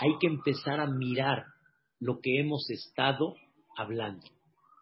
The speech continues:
¿Cómo podemos conocer más a Hashem? Hay que empezar a observar, a pensar, ¿sí? ¿De qué manera podemos ver algo más?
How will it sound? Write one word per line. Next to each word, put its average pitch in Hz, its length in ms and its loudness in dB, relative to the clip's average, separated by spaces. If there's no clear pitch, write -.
¿Cómo 277 380 8
podemos 214 500 6
conocer 165 500 0
más 151 300 0
a 127 40 -2
Hashem? 107 400 -2
Hay 113 180 -6
que 135 100 -2
empezar 127 480 -4
a 123 80 0
observar, 110 640 -4
a 113 240 -6
pensar, 113 720 -2
¿sí? - 420 0
¿De 139 160 4
qué 247 140 4
manera 247 600 6
podemos 202 500 4
ver 214 140 8
algo 208 340 8
más? 202 260 6